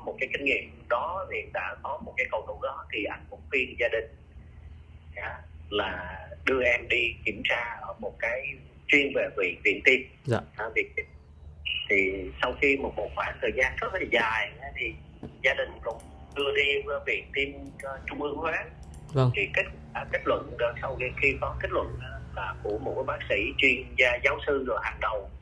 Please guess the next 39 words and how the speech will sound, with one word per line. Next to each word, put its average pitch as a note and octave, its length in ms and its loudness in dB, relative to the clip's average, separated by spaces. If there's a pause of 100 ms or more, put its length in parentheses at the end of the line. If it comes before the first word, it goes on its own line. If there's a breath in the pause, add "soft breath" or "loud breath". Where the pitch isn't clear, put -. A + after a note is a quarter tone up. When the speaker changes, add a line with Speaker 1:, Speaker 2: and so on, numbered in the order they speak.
Speaker 2:
Vâng. B2 100 6
Speaker 1:
của G#2+ 160 6
viện - 220 0
tim - 120 2 (300)
Huế. - 180 4 (840 soft breath)
À, - 140 -4 (120)
thì A2 140 2
kết - 140 2
luận - 280 0
đảm - 180 2
bảo - 300 -2
là - 60 -4 (120)
chơi B2 200 0
thể, - 260 0
thể, - 60 -2 (140)
thể B2 200 -8
thao, - 260 -6 (100)
chơi B2 200 2
đặc A2+ 160 -2
biệt G2+ 180 -2
bóng A#2+ 160 -2
đá D3 320 -2
không B2 180 -4
có - 120 0
vấn - 160 -2
đề - 160 2 (100)
gì - 140 -16
đó. - 100 -4 (460)
Thì - 60 -4 (100)
cũng G2 240 -4 (180)
sau A2+ 160 0
khi A2+ 340 2
mà - 60 -6 (1120 soft breath)
đặc - 160 -6
biệt G#3+ 200 0
mẹ - 240 4
đưa A#2 240 0
Toàn - 320 -2
đi A2 180 2